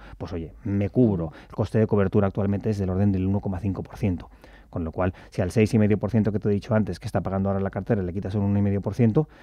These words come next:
Speaker 1: te sigue quedando una rentabilidad muy interesante, ¿no? Del orden del cinco por ciento, que sigue estando por encima, treinta puntos básicos ahora mismo de lo que te da nuestro mismo fondo en,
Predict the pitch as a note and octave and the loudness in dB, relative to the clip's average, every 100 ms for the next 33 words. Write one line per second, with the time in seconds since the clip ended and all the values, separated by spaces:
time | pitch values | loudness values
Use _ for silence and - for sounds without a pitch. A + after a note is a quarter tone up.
0 | - - - F2+ E2+ F2+ F2 F#2 F2+ F2 | -20 -12 -8 -6 -6 -6 -6 -4 -6 -6
1 | E2+ F2 F2 E2+ F2 F2 G2+ F2+ F#2 A2 | -6 -6 -6 -6 -6 -2 -2 0 -2 0
2 | E2+ F2+ F#2+ F2+ A2 G2+ E2+ F2+ A2+ G2+ | -2 -2 -4 -2 -2 -2 -4 -6 -2 -2
3 | - - - F#2+ - G2+ G2+ A2 G#2 F#2+ | -4 -12 -8 -4 0 2 4 4 2 4
4 | B2 A2+ C3 - - - - A#2+ A2 G2 | 6 6 4 0 -14 -6 2 4 4 2
5 | G#2 G2+ G#2+ G#2+ A2 A2+ G2+ G#2+ B2+ A#2+ | 2 2 0 0 -2 0 2 2 2 2
6 | G#2+ G2 G2+ G2 A2 - G2 F#2 G2+ G#2+ | 2 -2 -2 -2 -2 -2 -4 -2 -2 0
7 | G2+ G#2+ G2 F2 F2 | 0 0 0 -2 -6